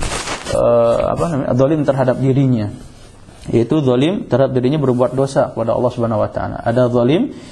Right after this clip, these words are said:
yang, apa, mengambil hak Allah Subhanahu wa taala, yaitu kesyirikan. Dan ada zalim kepada orang lain. Ya, ini dosa yang dilakukan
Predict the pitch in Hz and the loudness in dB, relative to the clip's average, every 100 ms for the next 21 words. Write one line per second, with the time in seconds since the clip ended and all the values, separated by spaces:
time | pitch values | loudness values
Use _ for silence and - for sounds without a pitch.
0 | - - 123 156 208 240 - - - - | -10 2 4 4 0 -8 -14 -20 -20 -8
1 | - - 156 - 127 135 131 135 175 160 | -4 0 0 0 0 2 2 2 2 0
2 | - - 156 - 139 156 147 151 147 143 | -4 -2 -2 0 0 0 0 2 4 2
3 | 143 139 160 110 - - - 107 151 135 | 2 2 2 0 -8 -12 -8 -4 -2 -2
4 | - 127 123 139 127 87 - - - - | 0 2 2 2 0 -2 -10 -20 -20 -20
5 | - - 123 123 123 127 127 127 147 226 | -20 -10 -2 0 2 2 2 2 2 0
6 | - - - - 135 131 127 156 247 - | -6 -16 -20 -6 -2 2 2 2 0 -8
7 | - - 131 143 143 139 175 156 104 - | -20 -4 0 0 0 2 2 0 -4 -14
8 | - - - - - - - 110 131 127 | -20 -20 -20 -20 -8 -4 -2 -2 0 0
9 | - - 117 117 117 170 - 127 123 120 | -2 -4 0 0 2 0 2 0 2 0
10 | 139 185 254 | 0 -2 -4